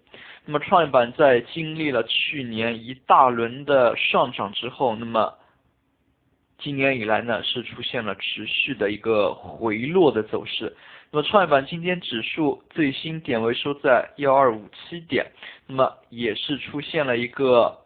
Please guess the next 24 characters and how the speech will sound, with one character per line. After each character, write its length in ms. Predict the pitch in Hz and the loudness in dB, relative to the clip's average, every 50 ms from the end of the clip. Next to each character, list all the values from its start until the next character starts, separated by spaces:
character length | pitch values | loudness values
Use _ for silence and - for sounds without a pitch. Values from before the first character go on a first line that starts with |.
| _ _ _ _ _ _ _ | _ _ _ _ _ _ _
带 260 | - 170 156 139 131 | 8 8 10 10 8
有 240 | 127 123 120 110 104 | 6 2 0 -2 -2
缺 440 | 110 - - - - - 170 170 175 | -4 -6 -8 -8 -6 -2 -2 -2 -2
口 280 | 175 - - 139 107 101 | -2 -4 -6 -6 -6 -4
的 240 | 101 104 95 - - _ _ _ _ _ _ _ _ _ | -2 -2 -2 -4 -6 _ _ _ _ _ _ _ _ _
中 180 | - - 160 160 | -12 -10 -8 -8
阴 140 | 156 160 165 | -8 -6 -6
线。 300 | 170 - - 147 - _ _ _ - - - - - _ | -4 -4 -4 -4 -6 _ _ _ -20 -20 -20 -20 -18 _
那 80 | - | -8
么 60 | 160 | -4
像 180 | 170 - 190 185 | -2 -2 -2 -2
这 140 | - - 285 | 0 2 2
样 100 | 302 240 | 2 2
的 100 | 180 143 | 2 -2
一 60 | 127 | -2
些 240 | 123 - - 147 147 | -4 -2 0 0 0
下 340 | 143 - - 202 165 120 113 - | 2 2 4 6 6 6 4 2
跌 160 | - 135 143 | -2 -4 -4
呢， 280 | 139 135 131 123 - - - - - _ _ - | -2 0 0 0 0 -2 -6 -20 -20 _ _ -8
也 160 | 127 123 117 | -4 -4 -4
是 240 | 110 - - 139 127 | -2 -4 -4 -4 -4
投 180 | 131 131 131 131 | -4 -4 -4 -2
资 80 | 123 | 0
者 180 | 131 127 117 | 2 2 2